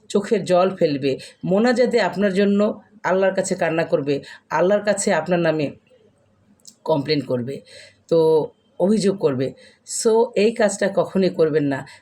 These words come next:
কারণ যে মানুষটার সাথে আপনি প্রচণ্ড খারাপ ব্যবহার করলেন, সেই মানুষটা প্রচণ্ড কষ্ট পেয়েছে। সে হয়তো আপনার সাথে কোনো প্রতিবাদ করছে না, আপনি হয়তো কোনো বড় পদে আসীন আছেন, কোনো ভালো একটা জায়গায় আছেন,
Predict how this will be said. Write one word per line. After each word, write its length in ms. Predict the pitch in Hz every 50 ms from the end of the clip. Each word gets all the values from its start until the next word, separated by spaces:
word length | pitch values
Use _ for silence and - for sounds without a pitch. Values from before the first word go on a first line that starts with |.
| _ -
কারণ 180 | 175 175 196 196 - - -
যে 220 | 156 147 220 233 233
মানুষটার 500 | 208 190 175 185 208 214 - - 240 226
সাথে 280 | - - 226 226 233
আপনি 180 | 220 - 202 202
প্রচণ্ড 440 | - - 190 185 - 214 214 214 208
খারাপ 280 | - - 185 180 180 -
ব্যবহার 260 | 180 175 170 190 170
করলেন, 420 | - - 170 175 165 151 147 127 123 - - - - _
সেই 320 | - - - - 214 220
মানুষটা 440 | 185 185 175 165 185 185 - - 196
প্রচণ্ড 440 | 196 - 175 165 - 190 196 196 190 190
কষ্ট 300 | 190 170 170 - - 196
পেয়েছে। 400 | 190 - 151 147 147 - 156 151 - - - _
সে 260 | - - - 233 220
হয়তো 300 | 196 233 226 226 233 233
আপনার 200 | 190 180 196 202
সাথে 240 | 196 - 208 - 196
কোনো 160 | 180 202 190
প্রতিবাদ 500 | 190 - 190 190 196 214 202 214 214 214
করছে 340 | - 180 160 - - - 151
না, 140 | 147 143 143 - - - - _ -
আপনি 300 | 165 185 - 214 240 240
হয়তো 260 | 226 233 226 - 226
কোনো 300 | 226 - 202 208 214 196
বড় 320 | 156 156 170 185 202 208 190 -
পদে 320 | 190 185 180 170 190 190
আসীন 280 | 175 170 - - 180 170
আছেন, 280 | 165 160 - - 214 220 214 - - - _ _
কোনো 160 | 226 226 233
ভালো 320 | 196 - 139 170 180 214 226
একটা 600 | 226 226 233 - - 214 196 190 185 - - 160
জায়গায় 360 | 143 170 175 175 160 165 160 151
আছেন, 320 | 151 151 - - 135